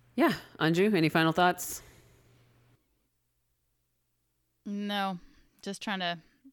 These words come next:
Speaker 2: keep the planet from shooting into the sun. Well, actually, at this point, I think I'd welcome a shooting into the sun.
Speaker 1: Oh, yeah, yeah. Yeah, I actually, like, re-, like, loved that tweet you put. <laughs> I'm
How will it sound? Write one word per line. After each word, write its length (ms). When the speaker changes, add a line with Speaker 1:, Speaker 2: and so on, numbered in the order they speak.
Speaker 2:
keep 300
the 280
planet 340
from 180
shooting 320
into 140
the 100
sun. 100
Well, 220
actually, 340
at 60
this 120
point, 200
I 40
think 140
I'd 160
welcome 280
a 60
shooting 260
into 140
the 80
sun. 300
Speaker 1:
Oh, 180
yeah, 180
yeah. 260
Yeah, 180
I 160
actually, 500
like, 260
re-, 300
like, 300
loved 360
that 220
tweet 260
you 120
put. 320
<laughs> 680
I'm 100